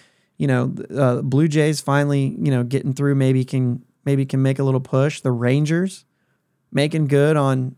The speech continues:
you know, some of their, some of their stuff. Arizona's in the, in the mix. Miami's not. I mean, that, I, I'm just not impressed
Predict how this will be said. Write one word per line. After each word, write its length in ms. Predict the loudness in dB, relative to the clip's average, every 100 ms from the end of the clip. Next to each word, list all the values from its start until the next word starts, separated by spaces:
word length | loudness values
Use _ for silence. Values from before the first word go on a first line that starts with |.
| -8
you 80 | -2
know, 160 | -2
some 220 | -2 -2 0
of 60 |
their, 380 | 2 2 0 -6 _ _
some 220 | -8 -2
of 80 | 2
their 160 | 2 0
stuff. 360 | 0 -2 0
Arizona's 680 | 0 0 2 2 2 2 0
in 140 | -2 -2
the, 160 | -2 -2
in 100 | -2
the 80 | 0
mix. 400 | 0 0 -4 -18 _ _
Miami's 480 | 0 2 4 2 2
not. 280 | 0 0 0
I 60 | 0
mean, 160 | 0
that, 320 | 0 -2 -4 -6
I, 200 | 0 0 2
I'm 160 | 2 2
just 140 | 0
not 160 | -2 -4
impressed 540 | -6 -4 -4 -4 -10